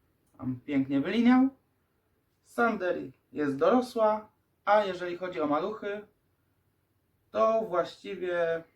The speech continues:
wszystkie maluchy oprócz,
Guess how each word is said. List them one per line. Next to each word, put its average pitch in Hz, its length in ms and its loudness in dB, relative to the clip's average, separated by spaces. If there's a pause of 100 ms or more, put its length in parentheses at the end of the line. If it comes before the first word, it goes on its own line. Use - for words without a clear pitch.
(920)
wszystkie 240 560 -2
maluchy 190 480 -4
oprócz, 185 880 -4